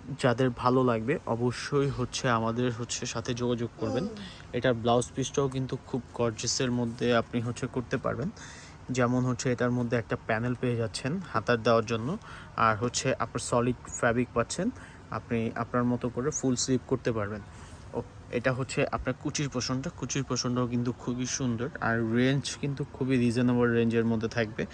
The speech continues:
আর একবারে যারা হচ্ছে পূজার জন্য যদি চান যে হচ্ছে পূজার জন্য আপনি এই শাড়িটা আপনার পার্টি, আহ, পূজাতে পরবেন,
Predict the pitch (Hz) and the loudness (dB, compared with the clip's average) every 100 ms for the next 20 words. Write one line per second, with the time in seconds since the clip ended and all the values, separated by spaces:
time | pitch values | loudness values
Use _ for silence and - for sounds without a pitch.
0 | - - - - - 113 113 - 127 117 | -12 -14 -14 -12 0 4 4 4 0 2
1 | 131 131 139 - 131 117 123 131 127 - | 4 4 4 0 2 4 4 2 0 -4
2 | - 135 139 135 135 139 135 131 135 - | -4 0 0 0 0 0 -2 -2 -4 -4
3 | 120 131 127 123 123 - 127 - 131 117 | -2 -2 0 -2 -2 -2 -4 0 -2 2
4 | 127 123 113 123 123 120 113 120 117 - | 4 4 2 0 2 0 0 0 0 0
5 | 117 117 123 117 117 113 123 117 - - | 0 0 0 2 2 2 0 -2 -8 -16
6 | - - 117 113 113 110 123 127 123 113 | -16 -6 -2 2 2 0 -2 0 0 0
7 | 107 120 | 0 -2